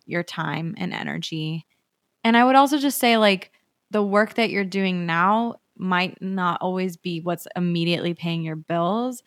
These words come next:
but will hopefully be something that you see results from later. And so to just, like, be able to have that mentality, you know, of, like,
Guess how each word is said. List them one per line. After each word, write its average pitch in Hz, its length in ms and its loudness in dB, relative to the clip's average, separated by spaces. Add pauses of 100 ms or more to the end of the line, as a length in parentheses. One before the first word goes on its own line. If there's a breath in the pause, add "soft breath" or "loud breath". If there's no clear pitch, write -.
(220 loud breath)
but 190 160 2
will 180 120 0
hopefully 180 520 -2
be 160 160 -4
something 165 340 -8
that 165 160 -6
you 160 160 -8
see 165 240 -8
results 160 460 -6
from 160 260 -8
later. 180 500 -4 (300 loud breath)
And 185 140 -4
so 190 160 2
to 180 100 2
just, 165 320 -4
like, 160 320 -2 (1080 soft breath)
be 202 200 2
able 190 320 4
to 175 640 0 (160)
have 180 440 0
that 160 220 4
mentality, 147 880 -2
you 180 100 -4
know, 165 280 -2
of, 170 120 -6
like, 156 260 -6